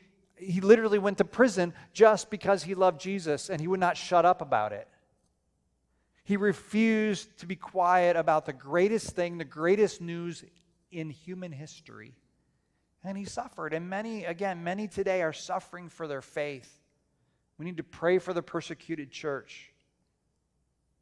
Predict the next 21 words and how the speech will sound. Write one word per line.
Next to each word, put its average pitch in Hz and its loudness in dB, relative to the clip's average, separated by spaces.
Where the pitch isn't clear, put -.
We 123 -18
think 143 -10
it's - -8
rough 139 0
when, 120 -8
you 120 -20
know, 113 -20
it's - -20
two - -12
degrees 131 -12
too 127 -16
hot 123 -4
or 113 -8
cold 123 -6
in 110 -14
the 107 -20
sanctuary. 104 -16
We're - -20
suffering 139 -6
for 127 -16
Jesus. 113 -12